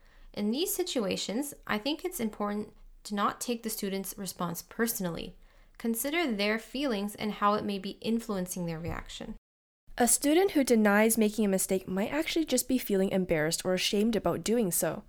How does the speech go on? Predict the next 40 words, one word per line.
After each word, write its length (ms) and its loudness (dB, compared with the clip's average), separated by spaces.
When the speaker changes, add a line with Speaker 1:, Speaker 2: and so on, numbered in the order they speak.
Speaker 2:
He 180 0
or 60 6
she 260 4
may 140 6
also 300 4
be 100 2
a 60 4
bit 160 4
of 80 2
a 80 2
perfectionist, 800 0
so 180 2
being 320 2
corrected 480 0
could 160 -2
upset 440 -2
them. 160 -6
Speaker 1:
In 200 0
instances 600 -2
like 240 -2
this, 320 -2
I 140 -4
do 120 -2
not 380 0
engage 420 2
in 120 0
any 260 -2
type 240 -4
of 160 -8
argument 460 -2
with 120 -6
the 60 -8
student. 440 -4
I 80 -2
don't 260 -2
think 180 -4
it's 200 -6
productive 520 -2
or 120 -2
helpful. 500 -8